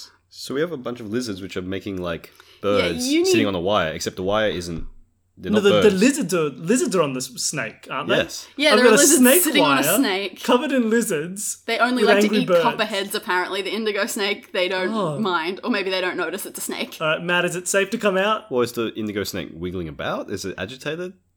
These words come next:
Speaker 2: It doesn't seem to care too much. It's pretty chilled.
Speaker 3: It's like a massage for a
Speaker 2: It's not
Speaker 3: snake.
Speaker 2: scared
Speaker 1: Oh.
Speaker 2: of lizards. It's only scared of man.
Speaker 1: It's like a forehand massage, except it's, like, one million,
Speaker 2: <laughs>
Speaker 1: one million paw
Speaker 3: <laughs> Yeah,
Speaker 1: massage.
Speaker 3: exactly.
Speaker 1: Yeah. Good.
Speaker 3: Um,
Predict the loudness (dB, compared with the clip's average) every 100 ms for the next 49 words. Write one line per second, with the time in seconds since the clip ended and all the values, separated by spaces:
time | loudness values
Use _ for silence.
0 | _ _ -6 -4 -4 -4 -6 -8 -8 -6
1 | -6 -4 -4 -4 -6 -2 0 -2 -4 -10
2 | -8 -6 -6 -6 -4 -4 -6 -10 -6 -4
3 | -4 -8 -8 -4 -4 -4 -8 -12 -10 -6
4 | -2 0 -2 -2 -2 0 -2 -4 -6 -4
5 | -4 -6 -8 -14 -10 -6 -6 -6 -6 -4
6 | -4 -6 -8 -8 -8 -10 -10 -10 -10 -10
7 | -6 -4 0 0 -2 -4 -6 -8 -8 -12
8 | -12 -14 -14 -16 _ -14 -14 -16 _ -6
9 | -4 -2 -2 -2 -2 -4 -6 -4 -2 0
10 | 0 -2 0 -2 -2 -6 _ -10 -8 -2
11 | 2 2 0 0 0 0 -2 -10 -8 -10
12 | -12 -16 -18 -20 -20 -8 -4 0 2 0
13 | -4